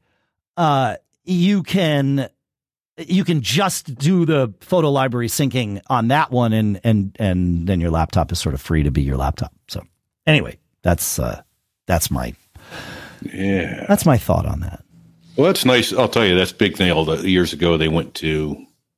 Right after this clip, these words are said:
Speaker 2: having the iCloud drive, being able to ho-, hold all of those. How many people lost photos when a hard drive crashed? I
Speaker 1: Oh,
Speaker 2: mean, if
Speaker 1: yeah.
Speaker 2: they're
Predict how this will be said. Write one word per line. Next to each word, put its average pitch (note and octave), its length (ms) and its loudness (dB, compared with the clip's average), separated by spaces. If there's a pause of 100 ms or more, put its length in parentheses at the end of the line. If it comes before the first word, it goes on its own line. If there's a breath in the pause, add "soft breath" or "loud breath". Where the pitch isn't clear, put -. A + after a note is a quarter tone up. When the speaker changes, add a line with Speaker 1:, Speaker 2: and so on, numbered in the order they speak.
(340)
Speaker 2:
having E2 240 0
the D#2 80 -2
iCloud D2 460 -2
drive, - 340 -10
being D#2+ 240 -2
able D#2 240 -4
to - 80 -12
ho-, - 200 -14
hold E2+ 440 0
all E2+ 240 2
of D2+ 60 -2
those. C#2+ 340 -6 (280)
How A2+ 100 0
many G2 180 4
people - 320 -4
lost D2 240 -2
photos D2 400 -2
when D2 80 -6
a - 80 -4
hard D2 220 -4
drive C#2 240 -6
crashed? - 400 -8
I - 20 0
Speaker 1:
Oh, F#2 40 2
Speaker 2:
mean, F2 180 2
if D2+ 60 -2
Speaker 1:
yeah. E2+ 40 0 (120)
Speaker 2:
they're - 120 -8